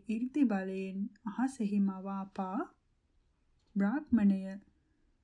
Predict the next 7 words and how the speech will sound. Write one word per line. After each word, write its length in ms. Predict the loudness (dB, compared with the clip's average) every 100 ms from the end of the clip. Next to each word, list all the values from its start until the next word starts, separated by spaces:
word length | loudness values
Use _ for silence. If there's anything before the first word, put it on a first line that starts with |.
| _ _ _ _
පූජාහර්හ 1120 | 0 2 2 -2 -6 -4 -6 -2 -2 -4 -6 -8 -8 -16 _ _ _ -2
වූ 200 | 0 0 -2 -10 _ _ 0
මෙබඳු 400 | 2 2 0 -2
චෛත්‍යයනට 800 | -8 -4 -4 -6 -2 0 0 -4
පිදීම 500 | -4 -2 0 0 0 -4 -10 -12
සුදුසුයැයි" 800 | -6 0 0 0 0 -2 -2 -6
වදාරා, 680 | -6 -4 -4 -4 -8 -10